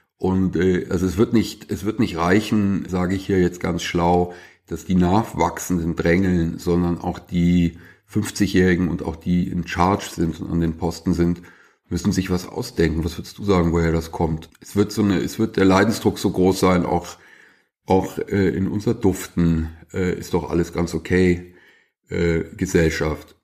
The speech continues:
wird der Leidensdruck so groß sein, entweder durch Pandemien, so wie jetzt, oder durch rechte Strömungen, so wie durch die A F D, was auch ein sozusagen Zeichen dafür ist,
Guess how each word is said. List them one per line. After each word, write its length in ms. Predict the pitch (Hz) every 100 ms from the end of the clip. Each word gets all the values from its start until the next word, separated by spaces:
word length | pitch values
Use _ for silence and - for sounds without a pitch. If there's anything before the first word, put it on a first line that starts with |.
| _ _ _
wird 180 | 90 87
der 80 | 85
Leidensdruck 500 | 82 82 - 80 -
so 120 | -
groß 280 | - 80 78
sein, 260 | 76 78 -
entweder 320 | 85 87 85
durch 240 | 85 85
Pandemien, 720 | - 85 82 85 85 90 113
so 160 | 101 87
wie 140 | 87
jetzt, 400 | 90 92 - - _ _ _ _ _ _
oder 420 | 87 87 85 82
durch 720 | - - 90 87 87 - - -
rechte 360 | 87 92 - 92
Strömungen, 760 | - 98 104 107 107 117 123 - - _ _ _
so 220 | _ 90 85
wie 220 | 90 -
durch 200 | 95 90
die 120 | -
A 100 | 82
F 200 | 90 87
D, 320 | - 87 110 95
was 180 | 90
auch 260 | - 87 87
ein 400 | 98 92 92 - -
sozusagen 500 | 98 107 - 90 92
Zeichen 360 | - 92 90 98
dafür 320 | 87 - 95
ist, 340 | - 90 -